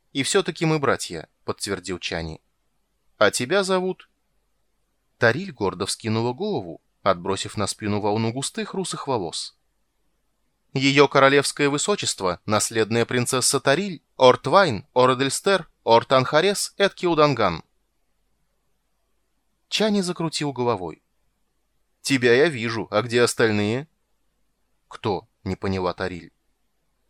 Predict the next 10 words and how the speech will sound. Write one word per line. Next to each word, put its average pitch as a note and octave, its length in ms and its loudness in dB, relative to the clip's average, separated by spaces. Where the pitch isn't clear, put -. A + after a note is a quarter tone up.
«Ну D3+ 200 6
эти, G#2 400 -2
Ортвайны B2+ 680 2
и - 20 -4
другие». F#2+ 560 -6
Тариль A2+ 320 -4
раздражённо G2 600 -2
поджала E3 500 -2
тонкие C#3 460 -4
губы. F2 340 -12